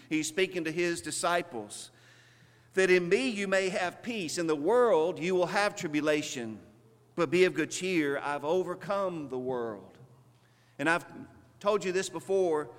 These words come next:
and this is quoting from the New King James Version. The word "will" is italicized, and that means it's supplied by the translators to, to help convey the meaning.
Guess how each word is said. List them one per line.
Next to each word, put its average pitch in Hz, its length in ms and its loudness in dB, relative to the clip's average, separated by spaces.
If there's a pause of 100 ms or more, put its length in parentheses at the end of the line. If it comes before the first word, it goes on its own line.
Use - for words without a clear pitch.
(140)
and 143 160 -2
this 196 140 2
is 165 220 -6
quoting 180 420 2
from 160 200 -2
the 147 100 0
New 180 160 2
King 185 260 -2
James 175 380 0
Version. 135 580 -2 (340)
The 156 100 0
word 175 520 0
"will" 214 540 -2 (220)
is 160 260 0
italicized, 135 1300 -4 (260)
and 127 120 0
that 180 160 4
means 190 320 -2
it's 160 160 -4
supplied 180 560 -2
by 160 120 0
the 147 100 -4
translators 156 840 -2
to, 127 340 -2
to 147 160 -8
help 165 240 -2
convey 143 440 -2
the 123 160 -8
meaning. 117 540 -6